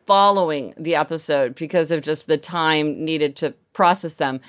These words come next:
If you go to gretchen rubin dot com slash podcast, you will see them there now for episode four oh one, if you wanna see it. And then it will always be there within a week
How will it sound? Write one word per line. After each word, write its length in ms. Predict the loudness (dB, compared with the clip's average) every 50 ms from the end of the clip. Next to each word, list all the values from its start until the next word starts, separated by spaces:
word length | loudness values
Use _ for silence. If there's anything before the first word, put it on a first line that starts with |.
| -20 -20 -20 -20 -14 -10
If 120 | -8 -4
you 80 | -2 4
go 160 | 4 4 4
to 80 | 4 2
gretchen 340 | 2 2 2 2 2 -2 -4
rubin 200 | -2 -2 0 0
dot 120 | 0 -2
com 180 | 0 -4 -4 -4
slash 300 | 0 -2 -2 -2 -2 _
podcast, 880 | -6 0 2 2 2 2 0 -2 0 2 4 4 4 4 2 -2 -6 -20 -20 -20 -20 -18 -6 -4
you 80 | -2
will 100 | -2 -2
see 200 | -2 -2 -4 0
them 180 | 2 2 2 4
there 280 | 4 4 6 4 4
now 340 | 2 0 0 2 2 2 2
for 200 | 2 0 -2 0
episode 400 | 0 0 -2 -4 0 0 0 0
four 260 | 0 2 4 6 6 6
oh 40 | 4
one, 360 | 4 2 0 0 0 -2 -4 -6
if 100 | -8 -8
you 80 | -6 -4
wanna 180 | -2 -2 -2 -4
see 260 | -4 -2 0 2 2
it. 200 | 2 2 0 _ -4
And 180 | -4 -2 0 0
then 180 | 0 -2 -2
it 120 | -2 -4 -2
will 140 | 0 0 2
always 300 | 2 2 2 2 0 -4
be 180 | -2 -2 -2 0
there 340 | 2 4 4 6 4 4 2
within 320 | 0 -2 -2 -2 0 -2
a 60 | -2
week 320 | -2 -2 -2 -4 -4 -6